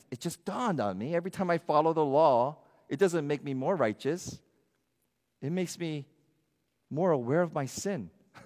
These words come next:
<laughs> I mean, you guys have a nice mirror at home?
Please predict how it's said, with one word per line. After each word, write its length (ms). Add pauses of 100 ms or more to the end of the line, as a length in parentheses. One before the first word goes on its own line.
(280)
<laughs> 600
I 80
mean, 200
you 80
guys 160
have 100
a 60
nice 280
mirror 240
at 140
home? 260